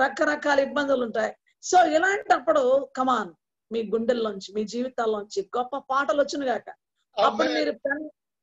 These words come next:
Speaker 1: పె-, పె-, పె-, పెన్, పేపర్ కూడా ఎత్తుకోవాల్సిన పనిలే.
Speaker 2: ఆమేన్.
Speaker 1: అసలు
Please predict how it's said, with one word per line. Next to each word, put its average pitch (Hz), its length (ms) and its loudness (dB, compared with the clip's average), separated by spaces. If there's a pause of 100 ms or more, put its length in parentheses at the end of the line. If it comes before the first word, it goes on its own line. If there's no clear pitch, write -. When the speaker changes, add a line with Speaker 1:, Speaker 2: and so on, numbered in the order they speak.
(240)
Speaker 1:
పె-, 285 140 2
పె-, 277 240 -2
పె-, - 260 -6
పెన్, 294 440 0
పేపర్ 339 440 2
కూడా 339 140 2
ఎత్తుకోవాల్సిన 339 460 -2
పనిలే. 247 400 -2 (280)
Speaker 2:
ఆమేన్. 226 220 -4
Speaker 1:
అసలు 285 560 4